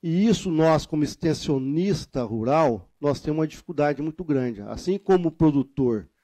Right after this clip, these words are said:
o cafeicultor, ele é muito pragmático, o extensionista rural também ele é muito pragmático.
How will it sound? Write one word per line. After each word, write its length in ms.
o 60
cafeicultor, 560
ele 100
é 40
muito 280
pragmático, 1040
o 40
extensionista 760
rural 260
também 340
ele 100
é 40
muito 320
pragmático. 760